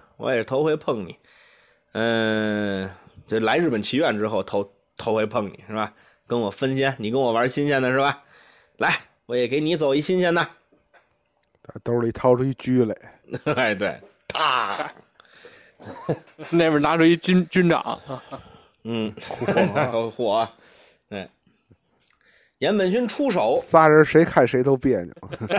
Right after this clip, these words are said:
Speaker 1: 哎，对。<laughs> 嗯。岩本勋左上角，目外。啊，
Speaker 3: 嗯。
Speaker 1: 这个大-，大家都知道太阳穴是吧？这个老辛已经解释过了。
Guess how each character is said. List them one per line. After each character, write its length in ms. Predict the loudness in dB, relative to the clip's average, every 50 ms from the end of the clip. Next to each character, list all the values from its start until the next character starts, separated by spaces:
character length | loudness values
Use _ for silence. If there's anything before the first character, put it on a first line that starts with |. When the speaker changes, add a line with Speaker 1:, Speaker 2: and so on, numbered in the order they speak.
| -2 -2
Speaker 1:
哎， 100 | -2 -2
对。 260 | -2 -2 -4 -2 -4 -6 -8 _ -18 -20 -20 _ _ _ _ _ _ _ _ _ _ _ _
<laughs> 1300 | -10 -8 -8 -8 -6 -6 -8 -6 -6 -8 -8 -8 -10 -10 -8 -10 -10 -10 -16 -16 -12 -10 -8 -8 -10 -12 -14 -18 -20 -20 -20 -20 -20 _ _ _
嗯。 240 | -14 -14 -14 -14 -16 _ _ _ -20 -20 -20 -20 _ _ _ _ _ _ _ _ _ _ _ _ _ _ _ _ _
岩 180 | -4 -2 -2 0
本 140 | 0 0 0
勋 160 | 0 0 -2
左 300 | -2 -4 -4 -4 -4 -2
上 240 | -2 -2 -2 -2 -4
角， 340 | -6 -4 -4 -6 -6 -8 _ _ _ _ -20 -20 -20 _ _ _ _ _ _ _ _ _ _ _ _ _
目 340 | -2 0 0 2 2 2 2
外。 220 | 2 0 -2 -2 -6 -12 _ _ _ _ _ _ _ _ _ _ _ _ _ _ _ _ -18 -18 -18 _ _ _ _ _ _ _ _ _ _ _ _ _ _ _ _ _ _ _ _ _ _ _ _ _ _ _ _ _ -10
啊， 320 | -6 -4 -4 -4 -6 -8 -10 -8
Speaker 3:
嗯。 120 | -4 -4
Speaker 1:
这 100 | -2 -2
个 180 | -2 -2 -4 -6
大-， 220 | -4 -4 -4 -2
大 160 | -2 -2 -2 0
家 60 | 0
都 120 | 0 0
知 120 | 0 -2 -2
道 60 | -2
太 200 | -2 0 0 2
阳 180 | 2 2 0
穴 240 | 0 0 0 -2 -2 -4 -6
是 120 | -4 -2
吧？ 160 | 0 0 0
这 120 | 0 0 0
个 60 | 0
老 240 | 0 0 -2 -2 -2
辛 140 | -2 -2 -2
已 40 |
经 160 | -2 -2 -4 -2
解 220 | -2 -2 -2 -2
释 80 | -2 -2
过 160 | 0 0 -2
了。 100 | -2